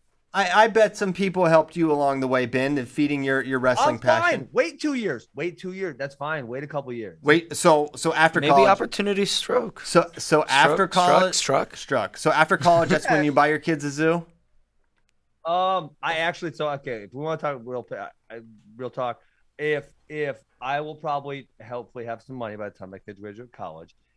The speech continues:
Speaker 2: and if they want to start a business, I would probably write them some type of loan so that I c-, I can enable them to take some chances, right?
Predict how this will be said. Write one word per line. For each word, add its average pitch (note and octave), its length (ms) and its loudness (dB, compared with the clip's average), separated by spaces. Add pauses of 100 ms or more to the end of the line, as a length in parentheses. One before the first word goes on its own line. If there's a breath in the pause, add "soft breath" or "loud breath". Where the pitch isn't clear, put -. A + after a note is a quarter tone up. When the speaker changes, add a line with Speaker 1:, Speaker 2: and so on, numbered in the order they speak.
(120)
Speaker 2:
and B2+ 140 -10 (120)
if F3+ 360 -6
they F#3 140 -6
want D#3 280 -6
to D#3+ 80 -16
start C#3+ 220 -8
a G#2+ 40 -12
business, D#3 760 -10 (380)
I C#3 100 -8
would D3+ 180 -8
probably D#3+ 420 -8
write B2+ 240 -8
them A#2+ 220 -10
some - 180 -16
type B2+ 160 -10
of G#2 160 -14
loan G2+ 600 -12
so A#2+ 120 -16
that A#2 160 -8
I A2 120 -12
c-, A2 200 -20
I D3+ 120 -10
can D#3 200 -16
enable C#3 420 -10
them B2+ 280 -8
to C3 80 -20
take A2+ 240 -16
some A#2 100 -18
chances, B2 720 -14 (360)
right? E3 340 -4